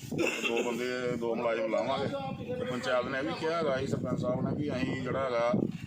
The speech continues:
ਆਪਣੇ ਪਿੰਡ ਦਾ ਵੀ, ਪੂਰਾ ਪਿੰਡ ਵੱਲੋਂ ਵੀ ਸਹਿਯੋਗ ਦੇਵਾਂਗੇ। ਜੇ ਪਿੰਡ ਦੇ ਵਿੱਚੋਂ ਆ ਜਾਂ ਇਲਾਕੇ ਦੇ ਵਿੱਚੋਂ ਆ ਜਿਹੜਾ ਚਿੱਟਾ ਮੁੱਕ ਜੇ, ਤੇ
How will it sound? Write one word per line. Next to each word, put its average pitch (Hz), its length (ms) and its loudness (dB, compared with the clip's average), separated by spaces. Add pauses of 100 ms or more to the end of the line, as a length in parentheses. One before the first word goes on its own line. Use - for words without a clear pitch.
(560)
ਆਪਣੇ 117 220 -2
ਪਿੰਡ 120 240 -2
ਦਾ 135 100 2
ਵੀ, 151 100 0
ਪੂਰਾ 143 220 -2
ਪਿੰਡ 120 240 -2
ਵੱਲੋਂ 139 140 -2
ਵੀ 147 60 -4
ਸਹਿਯੋਗ 127 360 -2
ਦੇਵਾਂਗੇ। 127 320 -2 (920)
ਜੇ 110 160 0
ਪਿੰਡ 113 300 -2
ਦੇ 120 80 -2
ਵਿੱਚੋਂ 123 260 -6
ਆ 131 100 -4
ਜਾਂ 127 220 -2
ਇਲਾਕੇ 117 260 0
ਦੇ 113 100 -2
ਵਿੱਚੋਂ 113 260 -4
ਆ 120 180 2
ਜਿਹੜਾ 120 180 0
ਚਿੱਟਾ 110 260 -2
ਮੁੱਕ 104 240 -4
ਜੇ, 131 180 -2 (840)
ਤੇ 147 60 -4